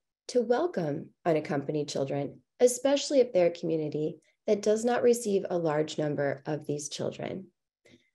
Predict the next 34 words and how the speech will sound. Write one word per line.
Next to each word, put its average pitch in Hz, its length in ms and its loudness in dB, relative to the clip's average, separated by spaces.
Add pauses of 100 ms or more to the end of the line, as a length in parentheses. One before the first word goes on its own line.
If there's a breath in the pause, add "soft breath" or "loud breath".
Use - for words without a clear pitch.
(600)
The 196 80 2
community 220 420 6
may 190 140 8
not 170 240 2
understand 180 760 0 (180)
their 180 140 8
unique 165 360 2
circumstances. 196 1000 -2 (340)
They 233 100 12
may 262 160 10
not 254 240 4
even 254 240 2
be 240 120 6
able 233 220 6
to 240 280 0
identify 226 760 0
these 156 200 -2
children 165 600 -2 (300)
because 226 380 0 (100)
as 233 320 4
they 247 160 4
enter 226 400 -2
communities, 214 840 0 (360)
they 208 140 6
are 202 140 2
typically 226 640 2
placed 208 600 -2 (160)
with 202 160 2
a 202 80 4
parent 190 380 2
or - 180 -2
other 180 220 0
family 220 360 -2
member. 156 440 -8